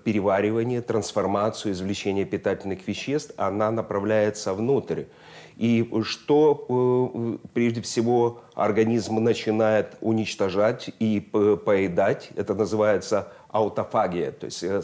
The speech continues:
как бы переводится самопоедание. Прежде всего, это какие-то больные клетки, непереваренные частицы еды, которые у нас там остались с прошлых раз. То есть он начинает себя чинить. То есть он прежде всего,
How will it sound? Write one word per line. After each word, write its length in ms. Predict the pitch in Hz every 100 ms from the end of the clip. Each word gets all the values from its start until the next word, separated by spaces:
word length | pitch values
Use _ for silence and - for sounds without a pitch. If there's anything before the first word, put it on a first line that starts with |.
| - -
как 200 | 101 98
бы 100 | 98
переводится 500 | 104 104 110 - 95
самопоедание. 880 | 113 107 107 110 107 104 92 85 - - - - -
Прежде 220 | 127 139
всего, 200 | 123 156
это 640 | 143 151 143 139 - - 113
какие-то 500 | 139 127 131 123 131 -
больные 520 | 107 117 123 131 117
клетки, 640 | 117 90 92 95 - 135 139
непереваренные 840 | 110 113 113 113 110 113 113 110 101
частицы 560 | 117 - 113 107 -
еды, 200 | 104 95
которые 340 | 98 95 101 101
у 60 |
нас 240 | 104 95 -
там 220 | 101 98
остались 480 | 98 - 101 95 87
с 60 |
прошлых 520 | - 107 101 98 92
раз. 380 | 98 113 156 - - - -
То 80 | 117
есть 120 | 117 117
он 160 | 143
начинает 500 | 147 139 135 139 123
себя 160 | 131 127
чинить. 460 | - 135 120 82
То 80 | 104
есть 180 | 90 -
он 160 | 127 135
прежде 320 | 123 117 117
всего, 600 | - 120 113 139 135